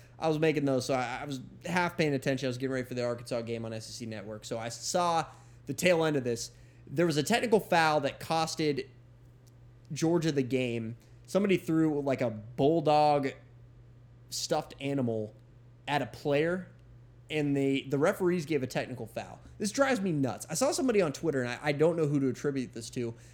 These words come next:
but they said, "If you dressed up as, like, a fan of the other team and threw a, you know, an object, like, are you gonna get a technical foul for that team then?" Like,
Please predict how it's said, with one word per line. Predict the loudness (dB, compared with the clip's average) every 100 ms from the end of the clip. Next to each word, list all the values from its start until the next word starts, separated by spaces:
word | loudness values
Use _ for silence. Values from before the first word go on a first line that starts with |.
| -8
but | 0
they | 2
said, | 6 4 2 -4
"If | -2
you | 2 2 2 -2
dressed | -4 0 2 0 0
up | 2 2 -2 -16 -20 -20 -16 -4
as, | 0 2 2 -2 -6 -2
like, | 0
a | 0
fan | 0 2 4
of | 4
the | 4
other | 2
team | 0 -2 0 0
and | -2
threw | -4 0 6 8 8 4 0 -10 -20 -20 -20 -20 -20 -20 -8
a, | -6 -4 -8 -6
you | -2
know, | 0
an | 0
object, | 0 -2 2 2 0 -4 -8 -8
like, | -8 -8 -12 -6
are | 2
you | 4 4
gonna | 2 0
get | 2 0
a |
technical | -2 -6 -6 -6
foul | -4 -4 -4
for | -4
that | -4
team | -2 -2
then?" | 0 0 -2 -4 -20 -20 -20 -20 -10 -6
Like, | -6